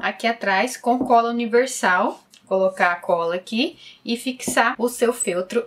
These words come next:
aqui em cima pra dar o acabamento. Olha que bonito, nem parece que tem bordado atrás. Coloquei um ganchinho, esse que você encontra em loja de ferramenta.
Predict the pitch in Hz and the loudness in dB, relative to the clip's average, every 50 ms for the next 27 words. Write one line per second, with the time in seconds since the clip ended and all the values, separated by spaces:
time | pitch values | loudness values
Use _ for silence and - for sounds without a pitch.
0 | - _ 190 196 202 - - - 196 196 208 - - - 202 190 196 220 254 254 | -4 _ -4 -4 -4 -6 -8 -6 -6 -6 -4 -6 -6 -4 -2 0 0 0 0 0
1 | - 233 214 190 185 180 185 202 - 220 202 196 240 269 269 240 190 185 - - | 0 -2 0 2 2 2 2 2 0 -2 2 2 2 2 2 -2 -4 -4 -6 -4
2 | - 180 185 180 165 160 - 165 180 185 196 190 170 - 175 175 185 190 196 190 | 0 2 2 2 0 -4 -8 -6 -4 -2 -2 -2 -4 -6 -8 -6 -6 -6 -2 0
3 | - 240 240 214 190 190 190 - - 233 - 208 208 202 214 220 240 226 220 208 | 2 2 2 2 0 -2 -2 -4 -10 -6 -4 -4 -4 2 2 2 2 4 2 2
4 | 208 233 247 - 240 190 - - 185 - - - - - 254 254 262 269 277 277 | 0 0 -2 0 0 0 0 -2 -8 -12 -14 -14 -6 0 0 2 4 4 2 2
5 | - 247 220 202 190 - - 226 240 240 226 220 226 214 - - 220 196 196 202 | 2 2 2 2 0 0 0 2 2 2 2 0 0 0 0 0 0 0 2 4
6 | 226 311 370 - - 180 190 185 - - 196 202 202 202 208 202 202 - 196 190 | 2 2 2 0 0 0 0 0 -2 -4 -4 -4 -4 -2 -2 -4 -2 -2 -2 -2
7 | 190 190 190 190 190 180 180 180 180 175 165 175 220 220 - 247 233 220 202 202 | -2 -2 -2 -2 0 0 0 0 -2 -4 -6 -6 -6 0 0 0 0 0 -2 -2
8 | 196 185 180 190 233 233 - 339 | -2 -2 -2 -2 0 0 0 -2